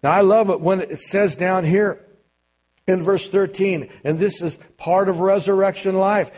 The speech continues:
"And when they saw the boldness of Peter and John, perceived that they were uneducated and untrained, they marveled."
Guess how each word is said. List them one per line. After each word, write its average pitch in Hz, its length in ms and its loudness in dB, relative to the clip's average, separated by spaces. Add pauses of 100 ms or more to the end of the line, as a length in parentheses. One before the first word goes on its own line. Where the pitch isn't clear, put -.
(140)
"And 185 180 0
when 196 200 2
they 185 160 2
saw 196 380 0
the 190 120 2
boldness 190 540 0
of 175 100 -6
Peter 196 300 2
and 180 100 -4
John, 190 340 0
perceived 190 440 -4
that 185 140 -2
they 202 140 4
were 180 220 0
uneducated 190 840 2
and 180 100 -2
untrained, 190 460 -2 (240)
they 220 180 4
marveled." 285 1000 4